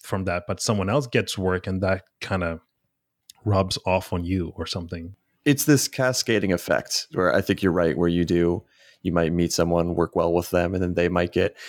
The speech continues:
Speaker 2: they might end up at Guerrilla Games, let's say, and start working on Horizon Zero Dawn two or whatever the hell they're gonna call that thing. And suddenly it's like, "Oh, I remember this person. I worked well with them. Let's bring them on for this."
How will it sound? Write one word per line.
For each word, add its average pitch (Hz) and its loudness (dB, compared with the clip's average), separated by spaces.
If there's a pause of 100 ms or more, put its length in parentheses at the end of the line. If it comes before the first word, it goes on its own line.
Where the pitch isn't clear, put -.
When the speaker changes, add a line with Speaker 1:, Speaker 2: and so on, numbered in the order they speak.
(140)
Speaker 2:
they 196 -2
might 131 -2
end 92 0
up 92 0
at 87 0 (160)
Guerrilla 87 2
Games, 92 0
let's 87 0
say, 92 2
and 85 -2
start 73 0
working 87 -2
on 87 2
Horizon 87 2
Zero 87 2
Dawn 85 0
two 85 0
or 85 4
whatever 85 0
the 85 2
hell 87 2
they're 85 2
gonna 87 0
call 85 2
that 82 -2
thing. 85 2
And 85 2
suddenly 95 0
it's 92 0
like, 95 -2
"Oh, 110 2
I 101 2
remember 92 2
this 98 0
person. 90 0
I 92 4
worked 92 -4
well 104 2
with 95 -2
them. 90 0
Let's 92 0
bring 92 -8
them 87 0
on 90 2
for - -6
this." 90 0